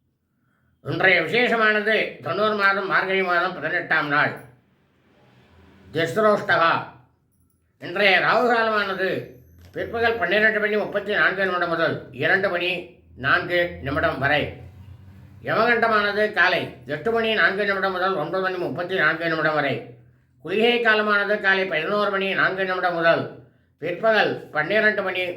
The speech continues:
முப்பத்தி நான்கு நிமிடம் வரை. நல்ல நேரமானது இந்த மார்கழி மாதம், மார்கழி மாதமானது சூன்ய மாதம், பீட மாதமாக இருப்பதால்,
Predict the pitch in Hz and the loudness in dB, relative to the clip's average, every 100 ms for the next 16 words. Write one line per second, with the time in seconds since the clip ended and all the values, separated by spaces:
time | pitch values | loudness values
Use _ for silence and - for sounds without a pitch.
0 | 143 131 190 190 170 156 170 170 170 156 | -10 -4 -4 -2 0 0 0 -2 -2 0
1 | 160 151 147 123 - - - - - - | 0 2 0 -2 -8 -18 -20 -20 -20 -20
2 | 107 139 190 226 226 220 214 202 196 196 | -6 -2 0 2 4 2 2 0 0 -2
3 | 185 143 127 - _ 165 175 143 175 214 | -4 -4 -8 -20 _ -4 -4 0 0 0
4 | 226 208 202 202 190 - 156 175 202 226 | 0 2 0 0 -6 -10 0 2 2 2
5 | 220 208 196 190 175 151 135 170 - - | 2 2 2 2 0 0 -2 -4 -6 -16
6 | _ _ _ _ _ _ - _ _ - | _ _ _ _ _ _ -20 _ _ -4
7 | 196 240 240 226 214 220 214 190 214 214 | 2 4 6 4 4 2 0 -2 0 0
8 | 202 202 190 190 151 170 170 170 127 | 0 0 -2 -2 -4 -2 2 2 0